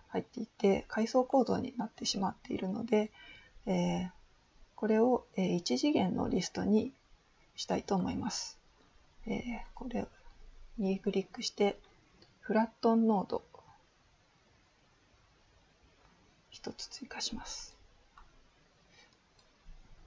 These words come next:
これをコピーして、もう一つ追加してください。はい、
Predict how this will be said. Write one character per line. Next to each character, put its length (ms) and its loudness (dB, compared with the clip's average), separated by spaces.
こ 60 0
れ 80 4
を 100 2
コ 160 0
ピ 200 -4
ー 60 -2
し 80 -6
て、 280 6
も 100 -2
う 20 -2
一 240 -8
つ 260 -10
追 180 -20
加 120 -14
し 60 -8
て 80 -20
く 140 -20
だ 100 -16
さ 160 -14
い。 100 -18
は 60 -8
い、 40 -12